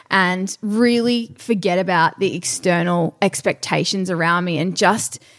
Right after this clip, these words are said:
sit with myself in this foreign country, immerse myself in the culture, learn the language. I fell in love with the city. I fell in love with the people. And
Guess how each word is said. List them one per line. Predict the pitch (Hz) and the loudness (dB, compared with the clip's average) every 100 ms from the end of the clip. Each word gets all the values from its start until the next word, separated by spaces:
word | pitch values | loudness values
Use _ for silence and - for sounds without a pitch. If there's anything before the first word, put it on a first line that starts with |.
| _ | _
sit | - - 262 | -6 -4 0
with | 277 | 2
myself | 254 247 - 180 180 | 2 2 0 -2 -2
in | 208 | -6
this | 190 - | -8 -4
foreign | - 214 240 | 2 4 4
country, | 240 202 - 190 185 | 2 0 -2 -2 -4
immerse | 190 202 220 233 269 | -2 0 4 4 4
myself | 285 262 277 247 | 2 2 2 2
in | 233 | 0
the | 226 | 2
culture, | 214 190 - 160 175 - - - | 2 2 2 -2 -2 -8 -20 -10
learn | 214 226 269 | 0 4 6
the | 277 | 6
language. | 269 190 190 175 175 190 | 4 0 0 0 0 0
I | 226 | -6
fell | - 262 262 | 0 2 2
in | 262 254 | 2 0
love | 247 254 254 240 | 0 2 2 0
with | 262 | 0
the | 240 | -2
city. | - 220 190 185 | -2 -2 0 0
I | |
fell | 196 214 | 0 -2
in | 208 214 220 | 0 -2 2
love | 208 208 | 2 2
with | 214 | 0
the | - | -2
people. | - 185 - 151 208 - - _ - | 0 0 2 -2 -2 -8 -20 _ 0
And | 208 214 214 208 | 2 4 2 -2